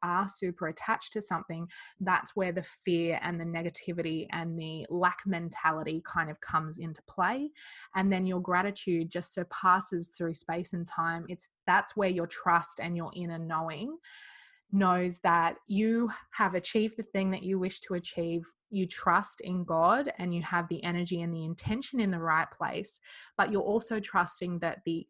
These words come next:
actions, uh, that you take are inspired and aligned in order to actually ground this thing you want in reality. So to put that more into solid,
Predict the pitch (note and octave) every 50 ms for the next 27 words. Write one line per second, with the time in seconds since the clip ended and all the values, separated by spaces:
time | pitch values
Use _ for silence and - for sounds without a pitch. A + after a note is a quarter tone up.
0 | _ - F#3 G3 - - - G#3 F#3 F3 E3 E3 E3 - - - _ _ _ -
1 | E3 E3 D#3+ D#3+ D3+ - E3 - F3+ E3+ E3 - - - - D4+ E4 D#4 A3 F3
2 | F3+ F#3+ - - _ _ - - - - - - F#3 F#3 F#3 F#3 F3+ F3+ F3 -
3 | - - G3 F#3+ F#3+ F#3+ F#3+ F#3+ F#3 F3+ - - F3+ F3+ E3+ E3 E3+ G3 A3+ C4+
4 | C#4+ B3+ G3+ F3+ F3 F3 F3 F#3 - - G3+ G3+ G3+ - - G#3+ A3 A3+ A3 -
5 | A#3+ A3+ - - A3 - - - C4 A3+ G3 G#3 G3 G3+ G3 G#3 A3 A3 G3 A3
6 | G3+ - - G3+ F#3+ F#3 F#3+ F#3 F3+ F3 E3+ E3+ E3+ F3 - - - F#3 E3+ D#3+
7 | D#3 D#3 D3+ D3+ - B2+ - - - - - _ _ _ _ _ - - - -
8 | - - - - - - - - - C#4 C#4 C4+ C#4 B3+ - - _ _ _ _
9 | _ _ _ _ _ _ _ - - _ - C4 - - C#4 C4 - D4+ D4 -
10 | - A#3+ A#3 A#3 A3+ A3+ A3 G3 - G3+ G3+ G3 G3 G3 - - - G#3 G3+ G3
11 | F#3+ F#3 - - - - F#3+ F#3 F#3+ F#3+ F#3+ F3+ F3+ F3 E3 E3+